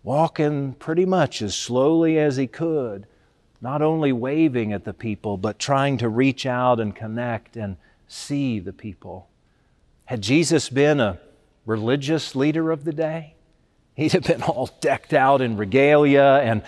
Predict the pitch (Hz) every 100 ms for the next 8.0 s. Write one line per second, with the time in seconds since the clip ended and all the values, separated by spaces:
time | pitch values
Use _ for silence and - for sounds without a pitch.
0 | - - 117 143 143 147 151 131 139 120
1 | - - - 131 139 151 160 147 139 135
2 | 143 151 139 - - - 170 160 151 135
3 | 131 131 156 160 175 165 131 123 - -
4 | - 170 147 - - - 151 - 170 170
5 | 170 135 143 147 139 - - 135 151 175
6 | 160 151 165 143 139 - 151 151 127 -
7 | 170 170 143 110 101 113 101 87 104